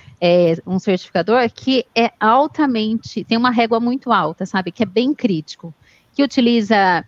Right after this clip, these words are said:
validação de praticamente todos os processos que são possíveis de serem validados. Então, e aí todos os fabricantes acabam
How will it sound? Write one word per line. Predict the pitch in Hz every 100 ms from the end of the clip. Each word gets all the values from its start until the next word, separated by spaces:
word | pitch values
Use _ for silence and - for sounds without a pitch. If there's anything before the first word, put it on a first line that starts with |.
| _ _ -
validação | 220 220 208 214 214 214
de | 208 220
praticamente | - 226 - 214 214 220
todos | - 262
os | 226 -
processos | 196 196 - 196 - 190
que | -
são | - 190
possíveis | 185 - 170 170 175
de |
serem | - 170 180
validados. | 180 196 226 208 190 175 175 - _ _ _ _
Então, | 226 247 247
e | 262
aí | 269 269
todos | 285 339
os | 320
fabricantes | 311 254 262 240 269
acabam | 269 269 240 247 277